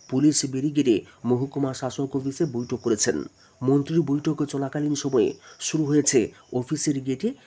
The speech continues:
বিক্ষোভ। অফিস ভাঙচুর করেছেন উত্তেজিত মানুষ, ভাঙচুর চালিয়েছেন উপরতলা, নিচতলা, সর্বত্র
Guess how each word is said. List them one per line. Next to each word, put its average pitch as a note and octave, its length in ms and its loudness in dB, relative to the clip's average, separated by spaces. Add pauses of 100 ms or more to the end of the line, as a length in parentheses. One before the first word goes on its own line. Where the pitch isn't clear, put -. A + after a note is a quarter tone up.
(100)
বিক্ষোভ। B2 440 0 (400)
অফিস D#3+ 400 4
ভাঙচুর D#3+ 440 -2
করেছেন C#3 460 4 (260)
উত্তেজিত C#3+ 460 4
মানুষ, A#2+ 500 2 (340)
ভাঙচুর D3+ 440 2
চালিয়েছেন C#3 580 0 (380)
উপরতলা, D#3 500 4
নিচতলা, C#3+ 440 0
সর্বত্র C3+ 600 0